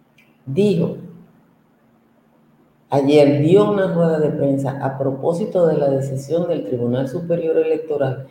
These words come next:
que a mí me parece democrática, aunque yo no sé por qué País Posible lo presentó, de que todo partido que con, va en una contienda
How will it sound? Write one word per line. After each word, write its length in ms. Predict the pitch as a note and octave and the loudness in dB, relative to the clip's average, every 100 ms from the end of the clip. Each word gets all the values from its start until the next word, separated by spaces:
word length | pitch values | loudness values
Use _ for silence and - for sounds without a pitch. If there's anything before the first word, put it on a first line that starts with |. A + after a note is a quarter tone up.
| - - | -20 -12
que 140 | C3+ | -4
a 40 | A#2 | 0
mí 140 | B2+ | 4
me 140 | C#3 C#3 | 4 4
parece 480 | D3 D3+ D#3 D#3 | 2 2 2 2
democrática, 960 | D3+ C#3+ C3+ C#3 D3 - - - - - _ _ _ _ _ _ _ _ _ A#2 | 2 2 0 2 2 0 -4 -8 -12 -16 _ _ _ _ _ _ _ _ _ -6
aunque 280 | A#2+ A#2 | -6 -2
yo 140 | A#2 C3 | 2 4
no 140 | D3 | 4
sé 160 | D3 D3 | 2 2
por 240 | D3 C3+ | 0 0
qué 100 | B2+ | 0
País 300 | B2+ B2+ C3+ C3 | 2 4 4 2
Posible 440 | C#3 - C#3 C#3 C#3 | -2 -2 0 2 0
lo 180 | C3+ | -2
presentó, 560 | D3 C#3 D3 D3+ D3 - _ _ _ _ _ _ _ _ _ | -6 -8 -8 -10 -14 -18 _ _ _ _ _ _ _ _ _
de 220 | - E3 | 2 4
que 100 | D#3+ D#3 | 2 4
todo 340 | D#3+ F3+ - | 4 4 4
partido 640 | G3+ F#3+ - F#3+ F#3+ F#3+ - | 2 0 0 2 2 0 -6
que 560 | F3+ F3 F3 - - - _ | -4 -2 -4 -8 -16 -20 _
con, 420 | - D3 C#3 B2+ B2 | -4 0 2 0 2
va 560 | C3+ D3+ E3 E3+ E3 | 4 4 4 4 4
en 400 | E3 D#3+ D#3+ D#3+ | 2 0 0 2
una 260 | D#3 D#3 D#3 | 2 0 0
contienda 640 | E3 E3+ D3+ C#3 C#3 | -2 0 0 2 2